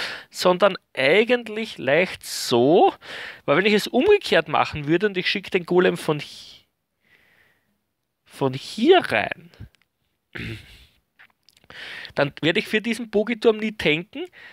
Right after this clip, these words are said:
ha-, kann maximal das Gebäude wegräumen und das, aber das nicht. Und es könnte sein, dass meine Queen und mein King dann schon so herumlaufen.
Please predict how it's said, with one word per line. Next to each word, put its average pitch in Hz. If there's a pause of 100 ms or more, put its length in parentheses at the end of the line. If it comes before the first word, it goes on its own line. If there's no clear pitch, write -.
(160)
ha-, 165
kann 185
maximal 208
das 180
Gebäude 175
wegräumen 196
und 180
das, -
aber 170
das 170
nicht. 180
Und 175
es 185
könnte 190
sein, 185
dass 196
meine 185
Queen 208
und 196
mein 180
King 196
dann 202
schon 175
so 156
herumlaufen. 139